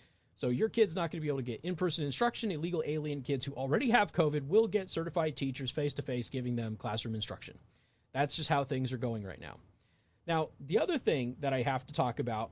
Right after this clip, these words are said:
is the C D C, because everybody is picking up on this. The C D C has been a mess since Ebola under Obama. But the C D C has got,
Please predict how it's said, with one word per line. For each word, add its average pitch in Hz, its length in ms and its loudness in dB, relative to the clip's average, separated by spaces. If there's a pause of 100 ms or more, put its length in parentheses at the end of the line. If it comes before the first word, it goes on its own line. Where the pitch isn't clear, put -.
(140)
is 156 200 0
the 143 100 -2
C 240 300 0
D 196 120 -4
C, 139 300 0
because 135 420 0
everybody 220 460 2
is 170 100 0
picking 156 320 -2
up 156 180 0
on 165 120 2
this. 156 160 -2
The 151 80 -6
C 262 180 -2
D 240 100 -2
C 226 120 -4
has 190 100 -2
been 175 140 2
a 143 60 4
mess 156 320 4
since 139 260 -2
Ebola 127 680 0 (400)
under 143 160 2
Obama. 110 400 0 (920)
But 156 160 0
the 156 80 -2
C 233 240 2
D 247 140 2
C 143 580 0
has 143 360 2
got, 127 400 2